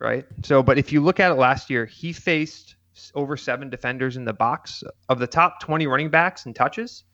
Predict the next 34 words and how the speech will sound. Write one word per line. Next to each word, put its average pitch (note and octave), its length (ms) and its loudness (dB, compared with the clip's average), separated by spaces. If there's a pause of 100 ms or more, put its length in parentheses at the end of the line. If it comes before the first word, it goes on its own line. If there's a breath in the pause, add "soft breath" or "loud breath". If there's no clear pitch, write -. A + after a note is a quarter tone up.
(100)
he D3+ 120 0
faced E3 340 2
the, C#3+ 100 2
he C#3 80 4
was D#3+ 120 6
the C#3 80 4
only E3+ 180 4
one D#3 160 2
to B2 60 -2
face B2 200 0
more B2+ 140 -2
than A2+ 120 -2
seven A#2+ 220 0
defenders A2+ 360 0
in A2 60 -4
the G#2+ 40 -2
box - 300 -4
on A2 100 -8
average. - 540 -6
And C#3 160 2
in D#3 60 2
the D3+ 120 6
end F3 140 4
of E3 40 -2
the D#3+ 100 2
day, D3 280 4
if B2+ 140 -2
you C#3+ 80 2
look C3+ 80 -2
at A2+ 100 -2
yards A#2 300 0
created A#2+ 480 0
per A2+ 100 2
touch, - 480 -4